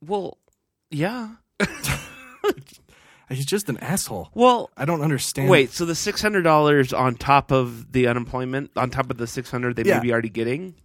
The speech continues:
Speaker 2: Yeah, yeah, yeah. So there was, there was a six hundred dollar bonus for, the, I think, the past two months for people who were on unemployment.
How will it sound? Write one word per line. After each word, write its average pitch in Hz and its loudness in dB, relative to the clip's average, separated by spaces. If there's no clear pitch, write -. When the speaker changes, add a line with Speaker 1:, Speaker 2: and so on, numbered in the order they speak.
Speaker 2:
Yeah, 190 2
yeah, 156 2
yeah. 123 -2
So 165 2
there 160 6
was, 156 2
there 151 0
was 151 0
a 143 0
six - -4
hundred 208 2
dollar 151 4
bonus 135 2
for, 135 -2
the, 117 -10
I 135 -6
think, 156 -4
the 156 -4
past 139 -2
two - -2
months 120 -2
for 117 -10
people 135 -4
who 127 -4
were 117 -2
on 117 -4
unemployment. 101 -10